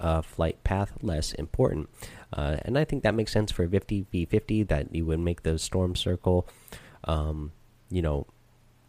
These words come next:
s-, bias towards the center since you're gonna have two teams. It would make sense that they, um, you know, two teams go to two sides, and you wouldn't want one circle to end up on, you know, the opposite side of the map of where your team starts.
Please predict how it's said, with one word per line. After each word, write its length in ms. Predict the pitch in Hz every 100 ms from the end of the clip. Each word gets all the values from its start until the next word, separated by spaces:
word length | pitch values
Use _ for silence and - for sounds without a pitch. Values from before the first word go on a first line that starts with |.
| -
s-, 80 | -
bias 400 | - 82 90 -
towards 220 | 90 -
the 60 |
center 280 | - 95 104
since 220 | - 80
you're 120 | - 76
gonna 100 | 73
have 200 | - -
two 520 | 92 90 87 87 85
teams. 460 | - 90 101 117 -
It 180 | - 80
would 160 | 76
make 200 | 78 73
sense 320 | - 76 87 76
that 120 | -
they, 160 | 73 - -
um, 340 | - 73 71 - - - - - -
you 120 | 78
know, 140 | 67
two 180 | - 90
teams 400 | - 82 78 - - _ _ -
go 220 | 78 78
to 140 | 76
two 280 | - - 85
sides, 580 | - 80 80 80 82 - - - -
and 280 | 78 73 76
you 80 | 82
wouldn't 220 | 78 69
want 240 | 76 50
one 180 | 80 76
circle 500 | - 80 - 85 85
to 140 | -
end 180 | 67 78
up 160 | 78 73
on, 300 | 71 73 -
you 140 | 87
know, 100 | 78
the 160 | 76 73
opposite 520 | 69 78 80 - 65
side 260 | - 78 76
of 60 | 71
the 80 |
map 340 | 73 69 78 -
of 160 | 73
where 180 | 80 69 -
your 220 | 76 73
team 260 | - 73
starts. 580 | - - 73 85 - -